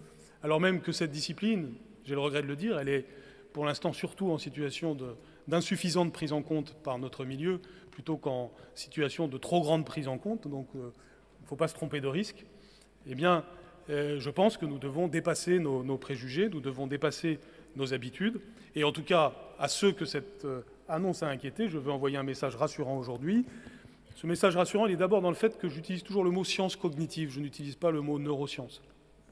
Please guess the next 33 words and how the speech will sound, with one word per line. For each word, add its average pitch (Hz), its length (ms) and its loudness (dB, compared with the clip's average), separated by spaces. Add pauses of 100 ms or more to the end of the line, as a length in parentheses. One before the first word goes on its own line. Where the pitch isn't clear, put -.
(680)
Et 135 40 -10
si - 120 -6
on 170 120 2
a 170 60 6
une 170 100 4
acception 165 420 0
large 170 240 6
du 139 120 -8
terme, 180 340 2 (400)
sciences 165 220 -2
cognitives, 165 500 -2
ça 156 140 0
peut 156 100 -2
rassembler 151 480 2
beaucoup 147 300 -4
de - 40 -8
choses, 170 340 0 (220)
y - 40 -20
compris, 151 320 -4
bien 143 160 -2
entendu, 139 320 -4
la 151 100 0
psychologie, 139 580 -6 (380)
euh, 143 60 -6
telle 156 260 -4
qu'elle, 147 220 -2
euh, 135 140 0 (320)
est 143 80 -6
pratiquée 151 440 -2
de 151 140 -2
différentes, 143 500 -4
euh, 127 220 -2
manières. 135 420 0